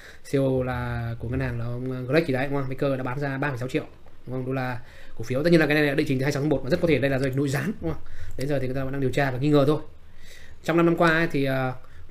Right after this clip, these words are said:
quy mô của F V B tăng bốn lần, đúng không? Như vậy là tốc độ gọi là tăng gọi là, là siêu nhanh. Quý một của năm hai hai thì có sáu mươi tỷ tiền gửi. Đấy. Đây chắc là quý,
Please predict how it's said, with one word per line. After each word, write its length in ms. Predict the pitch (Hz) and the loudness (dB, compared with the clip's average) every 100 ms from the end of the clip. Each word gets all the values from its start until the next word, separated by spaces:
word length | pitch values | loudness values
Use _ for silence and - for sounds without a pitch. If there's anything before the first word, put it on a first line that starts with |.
| - | 0
quy 100 | 185 | 6
mô 200 | 185 180 | 8 8
của 200 | 143 113 | 6 2
F 80 | 147 | 4
V 80 | 165 | 6
B 180 | 156 160 | 6 4
tăng 80 | |
bốn 120 | 151 214 | 6 8
lần, 140 | 170 | 8
đúng 280 | - - 147 | 6 -4 -4
không? 60 | |
Như 60 | 147 | -2
vậy 120 | 147 | -2
là 100 | 127 | -4
tốc 160 | 117 156 | -4 -2
độ 140 | 147 | -2
gọi 80 | 131 | -2
là 60 | 123 | -4
tăng 280 | 139 135 127 | -4 -4 -6
gọi 100 | 120 | -6
là, 140 | 117 117 117 | -6 -6 -6
là 80 | 117 - - - - - | -6 -6 -6 -6 -8 -10
siêu 220 | - - | 0 6
nhanh. 160 | 226 233 - - 143 - - - - - - - - - | 8 8 6 -8 -12 -12 -14 -14 -18 -20 -20 -14 -12 2
Quý 80 | 180 | 8
một 180 | 202 - | 8 8
của 80 | |
năm 100 | 147 | 4
hai 100 | 170 170 | 6 6
hai 140 | 165 | 6
thì 60 | 147 | 2
có 80 | 143 | 0
sáu 120 | 156 | 0
mươi 80 | 214 | 0
tỷ 60 | |
tiền 100 | 127 | 0
gửi. 160 | 127 110 95 - - - - | 0 -2 -6 -14 -16 -20 -16
Đấy. 240 | 117 117 131 - - - - | -10 -8 -8 -12 -12 -8 -4
Đây 120 | 135 147 | 2 4
chắc 100 | 156 | 4
là 60 | |
quý, 100 | 139 | 2